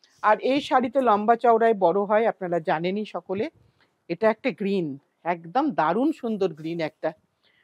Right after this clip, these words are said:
সবুজে সবুজ থাকো, সেই, সেই রকম গ্রিন,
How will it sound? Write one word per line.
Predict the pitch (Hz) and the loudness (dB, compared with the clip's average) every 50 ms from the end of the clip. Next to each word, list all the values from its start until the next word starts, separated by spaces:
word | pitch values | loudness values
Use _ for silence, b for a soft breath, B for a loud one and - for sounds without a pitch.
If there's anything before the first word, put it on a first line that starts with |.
| _ _ _ | _ _ _
সবুজে | - - - 220 220 202 240 254 220 285 285 | -14 2 6 6 6 6 4 0 2 2 0
সবুজ | 285 - - 220 214 226 262 285 285 - _ | 2 4 4 4 6 6 2 -2 -2 -4 _
থাকো, | - - 190 - - 262 285 359 392 - | -2 -2 -2 0 -2 -4 -4 -4 -6 -8
সেই, | _ _ 254 208 220 226 233 220 - _ _ _ - _ _ | _ _ 2 2 2 2 -2 -6 -8 _ _ _ -20 _ _
সেই | - - 240 247 285 285 | 4 10 10 10 12 12
রকম | 254 233 226 - 262 240 233 214 | 12 10 10 10 4 2 2 2
গ্রিন, | 180 185 185 180 175 160 147 | 2 2 2 2 0 -2 -6